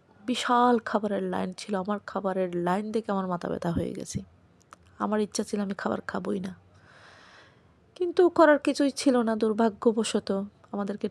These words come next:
টিকিট দেওয়া হয়েছিল, টিকিট ছাড়া তো খাবার নিষেধ। এই মুহূর্তে আর কোথাও খাওয়া, খাবারও খাবো না।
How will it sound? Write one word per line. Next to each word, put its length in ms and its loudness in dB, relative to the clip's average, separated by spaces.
টিকিট 240 -4
দেওয়া 260 0
হয়েছিল, 480 -6
টিকিট 260 -6
ছাড়া 220 -2
তো 120 -4
খাবার 380 -4
নিষেধ। 320 -6
এই 100 -2
মুহূর্তে 400 -4
আর 80 -2
কোথাও 260 -4
খাওয়া, 440 -4
খাবারও 380 4
খাবো 320 2
না। 180 -2